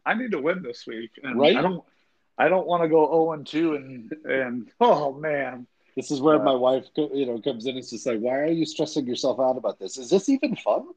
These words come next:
Speaker 1: I know.
Speaker 2: Like, of course it's fun. It's just
Speaker 1: <laughs>
Speaker 2: stressful type of fun. <laughs>
Speaker 1: It, it, it is. It's weird. It's like, why do we put ourselves through it every year? But
Speaker 2: Well, and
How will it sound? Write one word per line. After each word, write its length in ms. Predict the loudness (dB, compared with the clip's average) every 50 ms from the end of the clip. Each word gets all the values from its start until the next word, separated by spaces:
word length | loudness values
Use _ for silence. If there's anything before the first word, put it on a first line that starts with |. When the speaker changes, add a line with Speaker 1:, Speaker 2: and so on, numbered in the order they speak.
| _ _ _ _ _ _ _ _ _ _ _ _ _ _
Speaker 1:
I 180 | -8 -6 -6 -4
know. 160 | -4 0 0
Speaker 2:
Like, 220 | 2 2 2 0 0
of 40 | 2
course 240 | 4 4 6 6 6
it's 240 | 4 4 2 0 2
fun. 340 | 4 4 4 4 2 -2 -10 -18 -20 _ _ -18
It's 160 | -16 -12 -8
just 320 | -6 -6 -8 -8 -14 -8 -8 -6 -2 0 -2 -2 -2 -6 -14 -20
Speaker 1:
<laughs> 460 | _ _ _ _ _ _ -20 -20 -20 -20
Speaker 2:
stressful 440 | -14 -4 0 0 0 0 -2 -4 -2
type 200 | 0 -2 -2 -2
of 80 | -6 -6
fun. 220 | -4 -4 -4 -2 -4
<laughs> 60 | -6 -8 -10 -12 -12 -14 -8 -4 -2
Speaker 1:
It, 420 | 0 0 0 4 6 6 8 8 8
it, 180 | 6 4 2 4
it 220 | 4 4 6 6
is. 260 | 4 4 2 0 -4
It's 180 | -8 -10 -10 -6
weird. 320 | -4 -2 0 0 0 -4
It's 140 | -8 -12 -16
like, 80 | -20 -16 _
why 160 | -6 -4 -4
do 100 | -4 -4
we 80 | -6 -8
put 160 | -8 -8 -8
ourselves 380 | -8 -6 -4 -4 -6 -6 -6
through 220 | -8 -8 -8 -6 -4
it 60 | -4
every 280 | -4 -4 -4 -4 -4 -2
year? 300 | -2 -2 -2 -2 -2 -4
But 220 | -6 -8 -10 -12 -14 _ _ -4
Speaker 2:
Well, 300 | -2 0 0 2 2 0
and 200 | 0 -2 -4 -8